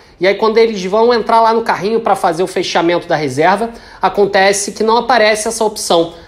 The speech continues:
tá? Então, pra que eles consigam ter acesso a ela, então, por exemplo, se o hóspede chegar e falar, "Pô, aceita pagamento com Pix?", você vai falar, "Claro", no momento da conclusão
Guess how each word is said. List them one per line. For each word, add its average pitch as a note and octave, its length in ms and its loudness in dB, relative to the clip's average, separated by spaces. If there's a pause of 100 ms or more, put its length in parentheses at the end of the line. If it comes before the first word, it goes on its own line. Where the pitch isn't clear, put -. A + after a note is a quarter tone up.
(120)
tá? - 400 0
Então, F#3+ 220 0
pra G#3+ 120 -2
que G#3+ 120 -2
eles G#3 160 -4
consigam A#3 600 0
ter A3+ 140 2
acesso G3+ 480 0
a F#3+ 60 4
ela, F#3+ 380 2 (220)
então, F3+ 280 0
por G3+ 100 0
exemplo, G3 220 2
se - 100 -4
o F#3+ 40 2
hóspede G3 320 0
chegar F#3 360 0
e G3 40 0
falar, G3+ 300 2
"Pô, A3 420 2 (800)
aceita A#3 380 2
pagamento G#3+ 460 2
com G#3 120 -2
Pix?", - 380 -4
você - 180 -8
vai A3 120 4
falar, - 640 0
"Claro", C4 280 2
no E3+ 60 0
momento G3 340 -2
da G#3 100 0
conclusão F#3+ 720 -2